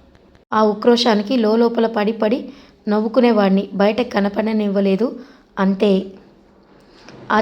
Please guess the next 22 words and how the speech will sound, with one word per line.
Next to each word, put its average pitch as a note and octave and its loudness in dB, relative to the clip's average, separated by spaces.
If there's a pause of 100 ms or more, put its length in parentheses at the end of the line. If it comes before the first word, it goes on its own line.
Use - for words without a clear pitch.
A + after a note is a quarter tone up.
చెయ్యిని A#3+ 2
మరీ G#3 2 (220)
అతని G#3 -4
చేతితో A3 -4
లాక్ G3+ 0
చేసుకొని, A3+ -4 (480)
మీ A3 0
అమ్మా G#3+ 0
నాన్న G#3+ 0 (200)
ఎక్కడ? G#3 -2 (600)
మీ, G#3+ 0 (400)
మీది G#3+ 0 (200)
ఏ - 4 (200)
ఊరు? G#3 0 (440)
ఇన్ని G#3+ 0
రోజుల్లో A#3 0 (140)
ఒక్కసారి A3+ -4
కూడా A3+ -2 (480)
ఆలోచించలేదే A3 0
అసలు, G#3+ -4 (120)
తెలుసుకోలేకపోయాను G#3 -2
కూడా. G#3 -2